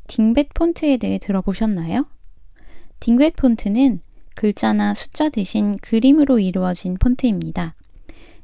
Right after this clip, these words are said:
일종의 특수문자 같은 개념이죠. 다폰트 사이트에서 딩벳 메뉴로 들어가서 마음에 드는 딩벳 폰트를 다운받습니다.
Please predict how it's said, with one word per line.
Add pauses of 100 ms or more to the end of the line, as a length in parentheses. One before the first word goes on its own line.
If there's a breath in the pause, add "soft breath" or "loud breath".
일종의
특수문자
같은
개념이죠. (1200 soft breath)
다폰트
사이트에서
딩벳
메뉴로
들어가서 (520 soft breath)
마음에
드는
딩벳
폰트를
다운받습니다.